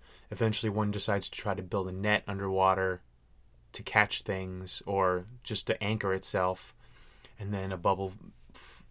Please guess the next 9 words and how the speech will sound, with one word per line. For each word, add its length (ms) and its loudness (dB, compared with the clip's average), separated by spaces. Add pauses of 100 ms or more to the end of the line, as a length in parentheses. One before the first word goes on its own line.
(120)
like, 220 -2
maybe 320 -2
natural 400 2
bubbles 340 0
form 340 2
underneath 420 0
it. 180 2 (800)
And 180 0
then 480 2